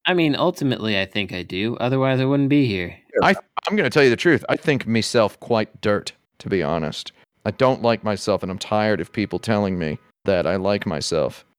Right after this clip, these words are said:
Speaker 2: because I don't.
Speaker 1: I mean, you gotta be holding on to a little spark of something in there.
Speaker 2: Nah, there's nothing. Mostly, I'm
Speaker 1: All right.
Speaker 2: just afraid to die. That's about it. Not to get too dark.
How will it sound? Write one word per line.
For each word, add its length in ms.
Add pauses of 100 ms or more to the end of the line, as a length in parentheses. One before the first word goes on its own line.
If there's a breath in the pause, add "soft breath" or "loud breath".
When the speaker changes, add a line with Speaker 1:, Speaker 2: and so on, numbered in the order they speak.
Speaker 2:
because 220
I 60
don't. 400 (300)
Speaker 1:
I 60
mean, 160
you 60
gotta 180
be 100
holding 280
on 160
to 100
a 80
little 160
spark 320
of 80
something 380
in 120
there. 240 (220)
Speaker 2:
Nah, 260
there's 220
nothing. 460 (240)
Mostly, 260
I'm 60
Speaker 1:
All 80
right. 80
Speaker 2:
just 160
afraid 320
to 60
die. 380
That's 220
about 240
it. 240 (200)
Not 180
to 60
get 140
too 140
dark. 400